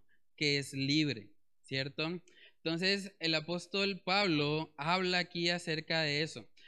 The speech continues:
Un dato también interesante es que cuando, cuando el niño alcanzaba la madurez, se hacía una ceremonia que se llama toga virilis. ¿Eso qué quiere decir? Que se le colocaba una toga blanca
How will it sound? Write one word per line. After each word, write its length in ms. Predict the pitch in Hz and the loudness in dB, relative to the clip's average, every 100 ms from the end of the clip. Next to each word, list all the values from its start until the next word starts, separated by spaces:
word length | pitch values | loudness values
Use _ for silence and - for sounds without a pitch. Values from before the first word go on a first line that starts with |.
| - - | -12 -4
Un 120 | 165 | 2
dato 300 | 180 185 196 | 2 2 0
también 340 | 180 165 165 | 0 2 2
interesante 720 | 185 185 175 151 160 170 175 | 0 2 0 0 0 -2 0
es 100 | 185 | -2
que 180 | - 190 | -2 -4
cuando, 640 | 190 175 160 151 139 131 - | -2 -2 -2 -2 -4 -6 -4
cuando 560 | 160 151 147 143 143 | -2 -2 -2 -2 -4
el 320 | 151 151 147 165 | -2 0 0 0
niño 440 | 208 226 240 254 | 0 0 -2 -2
alcanzaba 640 | 185 170 160 151 160 170 202 | -2 -2 -4 -4 -2 -2 0
la 140 | 202 | -2
madurez, 720 | 185 151 135 143 214 285 - _ _ _ - | -2 -2 0 0 0 -2 -14 _ _ _ -20
se 140 | - 160 | -6 -6
hacía 340 | 156 180 190 | -2 0 2
una 260 | 196 208 220 | 2 0 -2
ceremonia 920 | 208 190 160 151 180 208 220 233 254 | 0 0 0 0 0 0 0 -2 -4
que 100 | - | -6
se 180 | 170 151 | -4 -2
llama 580 | 151 160 170 180 185 202 _ _ _ _ _ - | 0 0 2 2 0 -2 _ _ _ _ _ 0
toga 640 | 202 208 220 226 233 - _ - | 2 4 4 2 0 -6 _ -4
virilis. 720 | 139 143 170 151 117 - - _ _ _ _ _ - | 0 2 4 2 0 -6 -18 _ _ _ _ _ -8
¿Eso 220 | 147 180 | -4 -2
qué 180 | 190 185 | -2 0
quiere 220 | 190 190 | 4 4
decir? 340 | 180 156 180 190 | 4 4 2 0
Que 100 | 202 | 0
se 120 | 180 | 0
le 120 | 156 | 2
colocaba 380 | 151 147 143 156 | 2 2 4 4
una 240 | 180 208 | 4 2
toga 340 | 208 196 196 196 | 2 2 4 4
blanca 840 | 180 170 185 196 - 202 226 220 | 4 4 4 2 2 2 2 -6